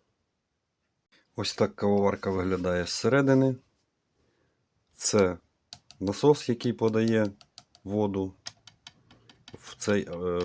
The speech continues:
прилад. Це нагрівальний елемент всередині знаходиться. І тут постійно, е, знаходиться вода. Звідси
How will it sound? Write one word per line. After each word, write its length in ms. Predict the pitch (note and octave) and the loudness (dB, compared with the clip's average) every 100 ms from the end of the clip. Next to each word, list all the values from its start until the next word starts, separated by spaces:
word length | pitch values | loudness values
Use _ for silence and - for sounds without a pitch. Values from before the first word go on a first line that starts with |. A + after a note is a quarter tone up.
| E2 | -4
прилад. 460 | A#2 B2+ C3 B2+ - - _ - | 0 2 2 -2 -14 -20 _ -18
Це 200 | - G#2 | -8 -2
нагрівальний 580 | G2+ F#2+ G2+ G2 F#2+ F#2+ | -2 0 2 2 2 0
елемент 560 | G2 G#2 B2+ D#3+ D3+ - | 0 0 2 0 -4 -6
всередині 500 | - C3+ C3 B2+ B2 | -4 -2 0 0 0
знаходиться. 760 | A#2 A#2 A#2 G#2+ G2+ - G#2 - _ - - - | -2 -2 0 0 -2 -4 -6 -8 _ -20 -20 -6
І 160 | G#2 G2+ | -4 -2
тут 380 | - D#3 D#3 | -2 -2 -2
постійно, 800 | - G2+ - B2 C3 A#2+ A2+ G#2 G2+ _ _ _ | -6 -6 -2 0 2 0 -2 -4 -10 _ _ _
е, 220 | - F#2+ F2+ | -12 -8 -6
знаходиться 560 | F2 - G#2+ G2+ - | -4 -2 -4 -2 -2
вода. 340 | F#2+ F2 D#2+ D2+ _ _ _ _ _ _ _ _ _ _ _ - - _ - - _ F2+ | -2 -2 -4 -6 _ _ _ _ _ _ _ _ _ _ _ -20 -20 _ -20 -20 _ -10
Звідси 600 | E2 A#2 G2 - E2 | -2 -2 -2 -4 -6